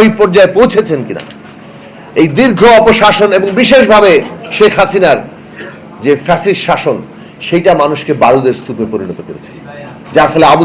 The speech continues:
সাঈদ যখন দুই হাত প্রসারিত করে নিজের বুকে গুলির সামনে দাঁড়ালেন, বুকে গুলি নিয়ে নিলেন, শাহাদাতের জায়গায় চলে গেলেন, সেইটা ওই স্ফুলিঙ্গ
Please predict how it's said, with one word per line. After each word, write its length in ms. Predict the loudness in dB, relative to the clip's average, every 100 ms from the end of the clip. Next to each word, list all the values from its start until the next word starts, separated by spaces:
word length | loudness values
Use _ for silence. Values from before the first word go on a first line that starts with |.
| 2
সাঈদ 240 | 2 2 2
যখন 160 | 0 0 0
দুই 120 | -2 0
হাত 140 | -2 -2
প্রসারিত 400 | -6 0 0 0 -2
করে 140 | -2 -4 -6 -20 -18 -8
নিজের 240 | -4 -2 -2 -4
বুকে 240 | -2 -2 -2 -10 -6
গুলির 260 | -2 0 -2
সামনে 240 | -4 -2 0
দাঁড়ালেন, 340 | 0 0 -2 -6 -10 -20 -20 -20 -4
বুকে 200 | -2 0 0
গুলি 180 | 4 4 6
নিয়ে 140 | 4 4
নিলেন, 260 | 4 2 0 -8 -16 -20 -20 -20 -20 -20 -8
শাহাদাতের 600 | 0 2 4 4 4 2 2
জায়গায় 300 | 2 4 2 0
চলে 140 | -2 0
গেলেন, 200 | -2 -6 -14 -20 -20 -20 -8
সেইটা 280 | -6 0 0 0 -6 -12
ওই 80 | -10 -10
স্ফুলিঙ্গ 360 | -4 -2 0